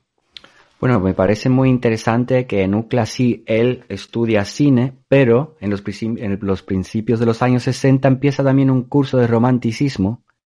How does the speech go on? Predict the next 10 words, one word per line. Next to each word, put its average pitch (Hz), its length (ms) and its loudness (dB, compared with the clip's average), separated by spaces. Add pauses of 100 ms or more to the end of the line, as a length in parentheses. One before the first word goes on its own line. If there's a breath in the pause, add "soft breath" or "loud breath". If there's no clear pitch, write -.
(180)
en, 101 440 -2
eh, 95 220 0
la 95 140 -2
misma 101 240 -2
universidad, 110 640 0 (420 soft breath)
cuando 101 400 2
él 104 140 2
también 113 440 -2
estuvo 110 540 -2
tra-, 101 400 -4